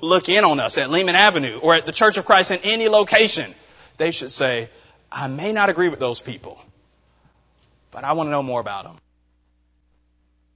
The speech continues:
That's one. Luke says that they were blessed with growth by God. The Lord added to the, their number, the Lord added to the church day by day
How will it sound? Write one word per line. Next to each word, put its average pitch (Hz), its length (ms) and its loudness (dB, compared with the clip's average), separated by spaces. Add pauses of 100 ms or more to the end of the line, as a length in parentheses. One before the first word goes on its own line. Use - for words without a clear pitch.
(160)
That's - 160 -14
one. 95 340 -16 (1400)
Luke 175 240 -4
says 143 380 -2
that 135 240 -4 (300)
they 151 120 -4
were 135 120 -6
blessed 156 500 0 (120)
with 127 200 -12
growth 139 280 -4
by 135 160 -2
God. 98 400 -8 (1300)
The 135 100 -4
Lord 175 380 2
added 180 500 0
to 160 140 -4
the, 135 300 -8
their 156 180 0
number, 120 380 -2 (120)
the 123 80 -8
Lord 143 220 -2
added 160 260 0
to - 80 -8
the 151 100 -8
church 127 460 -2 (380)
day 175 320 0
by 156 240 6
day 131 400 -2